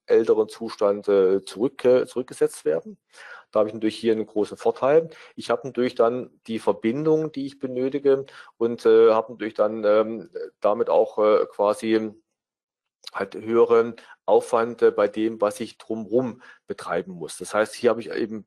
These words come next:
zwei Lösungen, die für mich beide auf einem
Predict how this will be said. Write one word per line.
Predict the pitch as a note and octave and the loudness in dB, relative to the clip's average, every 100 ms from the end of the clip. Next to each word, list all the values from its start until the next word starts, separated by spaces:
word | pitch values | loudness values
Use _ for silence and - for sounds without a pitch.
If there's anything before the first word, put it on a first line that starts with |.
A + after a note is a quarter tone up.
| _ | _
zwei | - - G#2 | -10 0 2
Lösungen, | C3+ C3+ C#3 C3+ C3+ C3+ B2+ - _ | 4 2 2 0 0 -2 -4 -18 _
die | A#2 | -8
für | A2+ A#2 | -2 0
mich | A2 G#2+ - | 0 -2 2
beide | F#2 A2+ A#2+ A#2+ A#2+ | 4 6 6 8 6
auf | - G#2 - - | 4 0 0 -4
einem | G#2 | -4